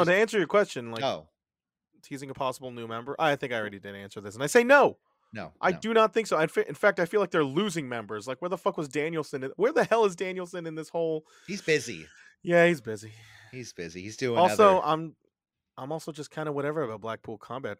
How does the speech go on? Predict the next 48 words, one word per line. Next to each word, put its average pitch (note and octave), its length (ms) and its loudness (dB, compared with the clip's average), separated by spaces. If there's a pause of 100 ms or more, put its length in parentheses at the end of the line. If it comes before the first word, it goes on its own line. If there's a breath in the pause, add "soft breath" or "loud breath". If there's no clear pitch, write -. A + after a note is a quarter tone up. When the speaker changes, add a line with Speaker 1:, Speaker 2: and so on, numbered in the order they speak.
(140)
Speaker 2:
Club G#2 260 -14
be-, G2+ 80 -14
since - 360 -14
the C3 100 -4
Blackpool B2 760 -4
is A2 180 -10
gone. A2 500 -6 (160)
The C3 80 -6
Blackpool C#3 380 0
part C3 240 -4
of B2 100 -4
it A#2+ 120 -4
is G2+ 240 -10 (220)
theoretically B2 400 -8
gone G2+ 280 -10
from - 160 -16
the G2 60 -14
company. A3+ 360 2
We'll A#3 100 10
Speaker 1:
They - 60 2
Speaker 2:
see, D3+ 140 -2
we'll G3 160 -2
see D#3 160 -2
how B2 100 -4
much G#2+ 160 -16
longer, F#2 260 -16
but - 180 -14
Speaker 1:
Yeah, F#3 160 -8 (100)
they, F3+ 180 -4
they F3+ 220 -2
still D#3+ 300 -2
like G2 280 -2
Blackpool. F2+ 400 -8
They've A#2+ 220 -6
been G#2 160 -6
to F#2+ 80 -8
Blackpool E2 480 -10
before. D#2+ 560 -10
Speaker 2:
<laughs> - 360 -14
Speaker 1:
You A2 60 -8
know, A2 80 -6
they A#2+ 140 -2
still D#3 220 -2
have B2 160 2
admiration B2 500 0
for G#2 120 -12
the F#2+ 60 -8
town. G2+ 540 -2